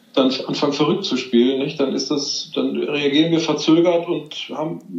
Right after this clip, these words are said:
haben es nicht mehr so unter Kontrolle. Wir müssen eigentlich, glaub ich, viel, viel Zeit auch uns dabei lassen, uns da kennenzulernen.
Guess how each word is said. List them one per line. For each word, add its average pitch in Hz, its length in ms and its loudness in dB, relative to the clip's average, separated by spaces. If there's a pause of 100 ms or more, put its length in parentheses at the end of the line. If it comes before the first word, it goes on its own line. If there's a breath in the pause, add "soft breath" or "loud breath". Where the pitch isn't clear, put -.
(240)
haben 156 260 -2
es - 160 -8
nicht 160 180 -2
mehr 151 100 4
so 151 100 2
unter 147 160 0
Kontrolle. 143 520 2
Wir 123 80 0
müssen 143 200 0
eigentlich, 131 200 -4
glaub 147 220 -2
ich, 151 100 -6
viel, 160 280 -2
viel - 480 -10
Zeit 160 360 2
auch 160 340 -4 (580 loud breath)
uns 151 180 -2
dabei 135 280 2
lassen, 127 340 -2
uns 143 300 -10
da 139 220 0
kennenzulernen. 107 760 -8